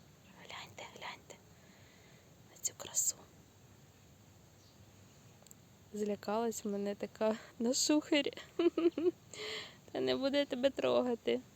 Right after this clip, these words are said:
Ти їж краще якихось паразитів. Такі вогники.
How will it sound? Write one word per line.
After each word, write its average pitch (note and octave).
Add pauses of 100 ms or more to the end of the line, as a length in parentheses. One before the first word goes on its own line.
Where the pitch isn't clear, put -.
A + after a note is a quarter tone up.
(1800)
Ти A#3
їж A3+
краще G#3+
якихось G#3+ (140)
паразитів. A3 (4000)
Такі - (240)
вогники. G#3+